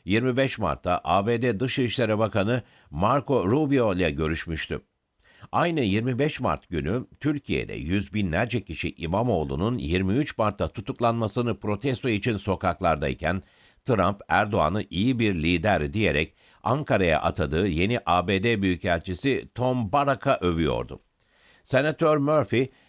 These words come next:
"Yalnızca parçaları mı birleştiriyordu, yoksa ek olarak kongre koridorlarında duydukları da var mıydı?"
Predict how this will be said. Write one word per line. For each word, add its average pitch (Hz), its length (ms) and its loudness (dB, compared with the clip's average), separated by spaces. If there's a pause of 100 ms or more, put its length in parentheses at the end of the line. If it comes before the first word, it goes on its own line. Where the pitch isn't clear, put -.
"Yalnızca 110 680 2
parçaları 120 600 0
mı 95 180 -2
birleştiriyordu, 78 1040 -2
yoksa 90 460 -2
ek 101 220 -2
olarak 71 520 -2
kongre 117 420 0
koridorlarında 95 960 0
duydukları 107 600 0
da 110 140 2
var 92 180 2
mıydı?" 65 340 -4